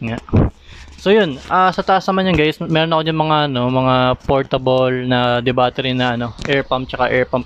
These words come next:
mismo. Tapos dito naman, ah, ito, andito yung tile silk ko. Yan. For sale to guys, ito pati itong kamfa na to,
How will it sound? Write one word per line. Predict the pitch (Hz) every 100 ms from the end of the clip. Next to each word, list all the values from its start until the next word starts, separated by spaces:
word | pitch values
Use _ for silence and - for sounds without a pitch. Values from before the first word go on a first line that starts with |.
| 139
mismo. | 131 - 123 143 - - - - - - - - -
Tapos | 139 135 151 -
dito | 165 160 175
naman, | 170 156 156 180 202 - - - - - -
ah, | 156 135
ito, | 131 160
andito | 156 160 165
yung | 160 -
tile | 143 139
silk | - 135 135
ko. | - 143 - - - - - - - -
Yan. | 139 185 185 - - - - - - - - - - -
For | 175
sale | - 196 196
to |
guys, | 190 185 175 -
ito | 143 139
pati | 143 147 143
itong | 143 143 143
kamfa | 139 139 - 143
na |
to, | 156 139 165